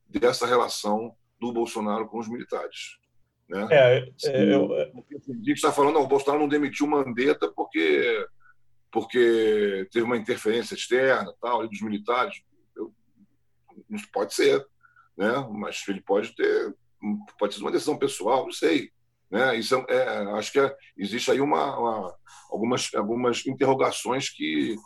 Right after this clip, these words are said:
Speaker 1: precisam ser respondidas. Acho que os próximos dias vão, vão, vão ajudar a gente a entender melhor esse processo, né?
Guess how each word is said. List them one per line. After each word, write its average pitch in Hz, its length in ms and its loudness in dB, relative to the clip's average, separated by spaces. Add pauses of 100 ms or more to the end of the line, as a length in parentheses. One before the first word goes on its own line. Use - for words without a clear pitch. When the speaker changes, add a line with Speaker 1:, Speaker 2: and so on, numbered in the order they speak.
(260)
Speaker 1:
precisam - 240 -8
ser 139 140 0
respondidas. 127 640 -2
Acho - 120 -4
que 285 60 -12
os - 80 -12
próximos 151 400 -6
dias 139 240 -4
vão, 139 400 -4 (460)
vão, 113 360 -2
vão 113 200 0
ajudar 107 380 -2
a 113 40 0
gente 110 220 -4
a - 20 -4
entender 123 300 -2
melhor 120 260 0
esse - 160 -6
processo, 104 580 0
né? 107 140 -2